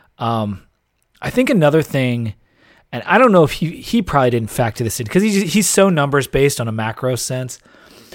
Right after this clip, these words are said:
but I think that something that's gonna really help our defense is having Just-, Justin Hamilton in the role that he's in, because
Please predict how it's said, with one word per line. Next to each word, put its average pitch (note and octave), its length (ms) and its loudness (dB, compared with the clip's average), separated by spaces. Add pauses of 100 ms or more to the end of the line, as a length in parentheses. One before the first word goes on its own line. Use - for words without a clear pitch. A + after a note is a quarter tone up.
(180)
but D3 120 0
I D3+ 60 2
think B3+ 180 -2
that - 220 0
something D#3+ 240 0
that's C#3+ 100 -2
gonna A#2 160 -4
really C3 420 2
help B2 240 0
our A#2 120 -2
defense A#2 500 -8 (380)
is B2 140 -4
having C#3+ 320 0
Just-, A#2+ 240 -2 (200)
Justin C#3+ 320 -2
Hamilton A#2+ 600 -6 (260)
in A2 460 -2
the A#2 100 -2
role A#2+ 240 2
that G#2+ 140 -2
he's G2 180 -6
in, E2+ 240 -10 (600)
because B2 640 -2